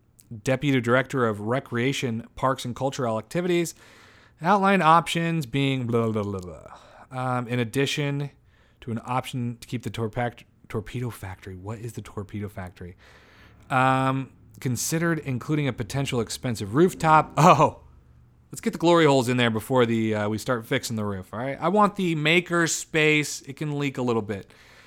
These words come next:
As it currently exists, the building is a capa-, is at capacity.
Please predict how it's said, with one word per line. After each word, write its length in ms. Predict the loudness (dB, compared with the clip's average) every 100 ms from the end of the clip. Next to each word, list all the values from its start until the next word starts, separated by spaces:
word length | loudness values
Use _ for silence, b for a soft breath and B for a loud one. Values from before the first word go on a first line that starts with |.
| B B
As 180 | -8 -6
it 100 | -6
currently 380 | 0 2 2 2
exists, 440 | 2 2 0 0
the 60 | -6
building 380 | -2 -2 0 -2
is 100 | -4
a 60 |
capa-, 300 | -8 -14 -14 -6
is 140 | -4
at 160 | -4 -4
capacity. 640 | -8 -4 -4 -4 -10